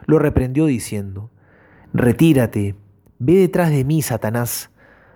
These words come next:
porque tus pensamientos no son los de Dios, sino los de los hombres". Palabra del Señor, gloria a ti, Señor Jesús.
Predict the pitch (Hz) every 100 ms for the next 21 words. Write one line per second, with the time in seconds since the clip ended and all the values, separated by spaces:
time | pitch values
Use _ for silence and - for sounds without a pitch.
0 | _ - 139 143 151 160 147 147 156 226
1 | 233 226 233 226 - 151 151 175 165 131
2 | 113 139 147 131 - - _ _ _ _
3 | - - 113 151 208 214 - - 110 107
4 | 101 92 85 82 - - - - - -
5 | - - - - - 110 113 123 120 117
6 | 113 107 - 101 131 196 220 - - -
7 | - 117 147 180 151 110 104 175 202 220
8 | - 117 104 120 127 127 - 135 98 95
9 | - -